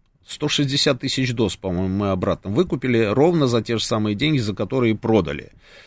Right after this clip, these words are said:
Но мы же с вами знаем, Сельский, почему это произошло? Мы же с вами помним заявление премьер-министра Словакии, который заявил о том, что для него в приоритете это жизнь,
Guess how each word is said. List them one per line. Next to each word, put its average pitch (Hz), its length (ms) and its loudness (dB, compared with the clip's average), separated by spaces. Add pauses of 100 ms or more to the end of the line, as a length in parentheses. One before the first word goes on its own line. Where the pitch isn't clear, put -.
(140)
Но 131 100 2
мы 160 140 6
же - 60 0
с - 60 -4
вами 139 240 6
знаем, 160 340 2
Сельский, 127 400 2
почему 101 400 0
это 87 160 -2
произошло? 90 680 -4 (500)
Мы 120 120 4
же 117 100 4
с - 100 -2
вами 123 220 6
помним 185 420 4
заявление 135 520 6
премьер-министра 113 840 2
Словакии, 117 560 4
который 107 380 0
заявил 107 460 4
о 104 60 2
том, 139 200 0
что 104 300 2 (680)
для 120 220 4
него 135 180 8
в - 80 -2
приоритете 123 680 4
это 120 160 -2
жизнь, 110 540 2